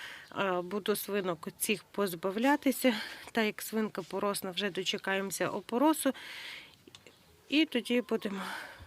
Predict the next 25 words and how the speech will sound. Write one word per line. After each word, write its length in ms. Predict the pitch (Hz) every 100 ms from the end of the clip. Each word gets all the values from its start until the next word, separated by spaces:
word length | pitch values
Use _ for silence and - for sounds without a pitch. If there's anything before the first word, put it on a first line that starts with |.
| - - - - - -
далі 280 | 196 196 185
бачити. 480 | 160 160 - - - - - - - - - - - - - - - -
Ось 200 | 262 262
так, 280 | - 170 - -
зараз 400 | 196 185 - -
залю 260 | 214 233 247
водичку, 500 | 262 320 285 - -
тут 200 | - -
картопля 580 | - 247 311 285 269
на 140 | 262 247
низу, 420 | 247 233 247 240 - - - - -
е, 520 | 220 208 190 190 190 -
капуста 640 | 247 - 320 - - 254 - - - - - - -
і 100 | 254
сьогодні 520 | - 214 214 208 220
дерть, 440 | 165 156 - - - -
осипка 560 | 185 - 226 - 294 -
і 60 | 285
кальцій, 380 | 226 196 - 156
звичайно. 440 | 170 - 185 175 - - - - - - - - - - - - - - - - - - - - - - - -
Також 420 | 247 247 254 -
у 80 | 226
відрі 400 | 233 240 226 240
замочила 760 | 233 233 240 233 254 226 220
вже 520 | 202 202 220 208 202